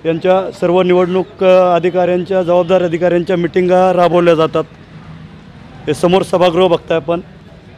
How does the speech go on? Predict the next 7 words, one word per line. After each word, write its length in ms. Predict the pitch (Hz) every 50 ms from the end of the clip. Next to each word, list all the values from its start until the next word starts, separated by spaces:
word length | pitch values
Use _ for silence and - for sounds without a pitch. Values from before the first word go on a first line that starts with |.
| - - - - -
हे 160 | 165 180 185
किसनवीर 500 | - - 185 - - 190 190 185 190 175
सभागृह 460 | - - 185 170 180 170 151 170 160
आहे. 140 | 160 165 156 120 - - - - - - - - - - - - - - - - - - - - - - - - - - - - - - - - - - - 147
आदरणीय 580 | 156 151 160 170 170 180 180 185 185 185 185 185 -
किसनवीर 440 | - 180 - 196 190 190 180 196 185
हे, 240 | 175 180 175 151